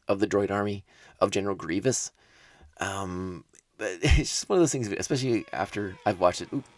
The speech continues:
sorry, that was my door s-, creaking there. Uh, after watching this episode a couple different times, I'm just, it's just one of those things, like, sometimes the Jedi are just blissfully unaware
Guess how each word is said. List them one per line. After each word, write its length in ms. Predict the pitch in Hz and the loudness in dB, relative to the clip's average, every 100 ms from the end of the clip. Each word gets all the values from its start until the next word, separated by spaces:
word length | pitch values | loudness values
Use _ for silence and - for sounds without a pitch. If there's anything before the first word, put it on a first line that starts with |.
| - | -14
sorry, 280 | - 90 78 | -4 -2 -2
that 60 | |
was 100 | 78 | -2
my 100 | - | -6
door 220 | 80 - 90 | -8 -6 -6
s-, 140 | - - _ - | -8 -12 _ -10
creaking 340 | 85 78 73 | -8 -4 -2
there. 180 | 73 80 - - - - - - - _ - | -2 -4 -10 -20 -20 -20 -20 -20 -20 _ 0
Uh, 320 | 90 85 85 - | 2 2 0 -4
after 240 | 123 - | -6 -2
watching 220 | 147 151 | -2 -2
this 80 | 120 | -4
episode 280 | 113 107 95 | -4 -2 -2
a 60 | 90 | -2
couple 220 | - 85 | -6 -6
different 240 | - 73 | -8 -6
times, 500 | 85 92 78 71 - _ - - _ - | -2 0 0 -4 -10 _ -20 -20 _ -12
I'm 60 | |
just, 160 | 131 151 | -8 -4
it's 140 | 135 | -2
just 180 | 220 - | -2 -2
one 80 | 196 | 0
of 40 | |
those 120 | 175 | 0
things, 200 | - 147 | 0 -2
like, 100 | - - - - - - - _ _ - | -4 -10 -20 -20 -20 -20 -20 _ _ -10
sometimes 380 | - 339 381 320 | -2 0 0 0
the 80 | 233 | 2
Jedi 320 | 107 110 90 | 4 6 6
are 80 | 85 | 4
just 220 | 90 - | 0 -6
blissfully 520 | 82 117 - - 95 | -4 0 0 0 2
unaware 480 | 85 85 87 73 | 2 4 4 2